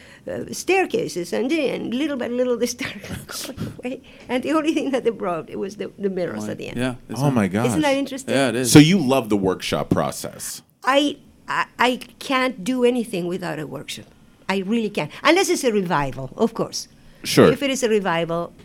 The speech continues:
Speaker 1: you know, I, of course, I go, I do pre-production with my assistant or a couple of dancers, whatever. But, no, but if it's a new piece where there's nothing written except words,
Speaker 2: Mm.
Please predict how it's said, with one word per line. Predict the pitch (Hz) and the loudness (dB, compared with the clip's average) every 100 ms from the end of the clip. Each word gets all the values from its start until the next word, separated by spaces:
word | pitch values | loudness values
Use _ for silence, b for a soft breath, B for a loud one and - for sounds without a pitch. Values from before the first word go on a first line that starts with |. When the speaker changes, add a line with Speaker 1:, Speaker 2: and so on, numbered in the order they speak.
| - | -10
Speaker 1:
you | 269 | -4
know, | 214 208 180 | -2 0 4
I, | 202 196 190 | 4 2 -4
of | 190 | -6
course, | 180 190 180 | -2 0 0
I | 170 | -2
go, | 170 175 170 - - - 196 | -2 -2 -2 -6 -20 -6 -2
I | |
do | 196 208 | 0 -2
pre-production | 196 185 156 147 - 143 | -4 -6 -4 -6 -6 -8
with | 156 | -4
my | 175 175 | -2 -2
assistant | 165 - 135 - 135 135 | -2 -4 -8 -10 -12 -10
or | 143 | -10
a | 147 | -6
couple | 160 156 | -6 -6
of | 143 | -8
dancers, | 147 143 - | -10 -12 -8
whatever. | 170 156 147 | -6 -6 -6
But, | 143 190 - B B B B B B - - | 0 0 -2 B B B B B B -14 -2
no, | 208 - B B | 0 -2 B B
but | - 196 | -2 -2
if | 208 | -2
it's | 196 185 | -6 -6
a | |
new | 175 190 311 | -2 4 4
piece | - 147 131 - - - - | 4 -6 -10 -10 -12 -16 -14
where | 160 170 170 - b b b b | -6 -4 -6 -10 b b b b
there's | 175 185 | -8 -6
nothing | 165 156 160 | -4 -4 -6
written | 147 160 208 160 143 | -6 -8 -6 -6 -8
except | 143 151 156 | -8 -10 -6
words, | 165 147 - - - 120 | -4 -4 -6 -8 -8 -8
Speaker 2:
Mm. | 120 | -14